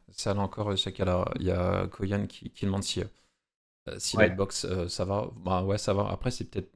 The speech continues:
Speaker 1: c'est vraiment pas évident, euh, de, de, de, dans l'action comme ça, tirer à l'aveugle, de savoir si la, la hitbox était, était assez, euh, était assez précise. Mais pour ce qu'on a testé, pour l'instant, ça allait.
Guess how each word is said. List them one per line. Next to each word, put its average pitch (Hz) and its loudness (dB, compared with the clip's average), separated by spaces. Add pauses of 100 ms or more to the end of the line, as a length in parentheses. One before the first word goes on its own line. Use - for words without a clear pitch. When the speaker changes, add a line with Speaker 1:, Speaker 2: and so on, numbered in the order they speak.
Speaker 1:
c'est - -6
vraiment 101 2
pas 104 4
évident, 101 4
euh, 92 2
de, 90 2 (1700)
de, 90 -2
de, 92 4
dans 92 2
l'action 101 2
comme 104 2
ça, 104 2
tirer 101 2
à 98 6
l'aveugle, 98 6
de 90 2
savoir 95 0
si - 0
la, 92 2
la 92 4
hitbox 92 0
était, 87 0
était 92 -2
assez, 92 0
euh, 92 0 (220)
était 92 -4
assez - -2
précise. 120 -2 (380)
Mais 95 4
pour 104 0
ce - -2
qu'on 107 4
a 101 6
testé, 110 0
pour 110 0
l'instant, 101 0
ça 95 4
allait. 98 0